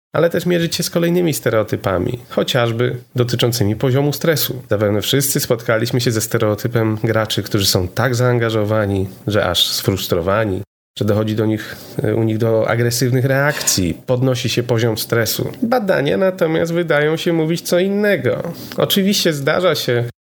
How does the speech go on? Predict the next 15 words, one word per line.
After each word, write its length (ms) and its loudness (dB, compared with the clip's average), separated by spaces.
reakcja 420 0
nerwowa 440 2
na 100 2
porażkę, 720 0
na 100 2
brak 240 2
zwycięstwa, 760 0
na 120 -2
przegraną 500 0
kampanię 560 0
czy 140 -2
bitwę 460 0
w 20 0
jakiejś 340 0
grze. 360 0